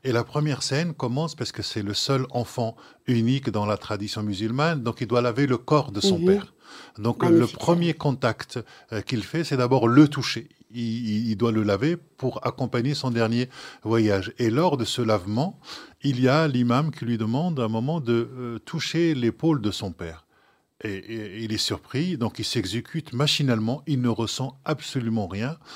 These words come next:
Speaker 1: Il lui dit, réessaye une seconde fois, et là, d'un
Speaker 2: Mhm.
Speaker 1: seul coup, il, il est submergé par de la, de la tendresse, et, et à la fin, il demande à l'imam si, euh, ce qu'il vient de faire, le fait de, de caresser, euh, l'épaule de son père,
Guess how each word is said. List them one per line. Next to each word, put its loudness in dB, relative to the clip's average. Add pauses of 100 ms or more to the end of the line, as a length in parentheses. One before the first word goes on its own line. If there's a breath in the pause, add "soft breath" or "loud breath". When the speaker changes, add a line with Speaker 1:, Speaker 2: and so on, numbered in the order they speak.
(180 loud breath)
Speaker 1:
Il -2
lui -2
dit, -2
réessaye 0
une -4
seconde -4
fois, -2
et -2
là, 2
d'un -4
Speaker 2:
Mhm. -6
Speaker 1:
seul -4
coup, 0
il, 0 (300 loud breath)
il -2
est 0
submergé 0
par 0
de 2
la, 0
de -4
la 0
tendresse, -4
et, -6 (400 soft breath)
et 0
à 4
la 2
fin, -2
il -2
demande 0
à 0
l'imam 0
si, -6 (320 soft breath)
euh, -2
ce -4
qu'il -4
vient 2
de 0
faire, -4
le -4
fait -6
de, -2 (260 soft breath)
de -8
caresser, 0 (160)
euh, -10
l'épaule 0
de -2
son -4
père, -2